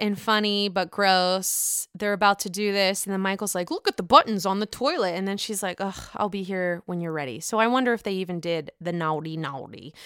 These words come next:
Okay, so, s-, uh, episode ends. Giselle makes an appointment with her therapist, Doctor Ken.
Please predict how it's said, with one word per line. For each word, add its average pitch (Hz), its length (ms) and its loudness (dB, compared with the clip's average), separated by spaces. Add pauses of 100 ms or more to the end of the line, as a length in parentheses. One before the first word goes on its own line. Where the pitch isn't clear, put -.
(200)
Okay, 233 380 8 (120)
so, 254 400 6 (340)
s-, - 300 -2
uh, 202 380 10
episode 294 380 6
ends. 247 520 4
Giselle 247 360 8
makes 233 540 0
an 208 100 -2
appointment 196 720 -2
with 185 160 -6
her 190 100 -6
therapist, 196 580 -2
Doctor 170 280 -2
Ken. 226 540 2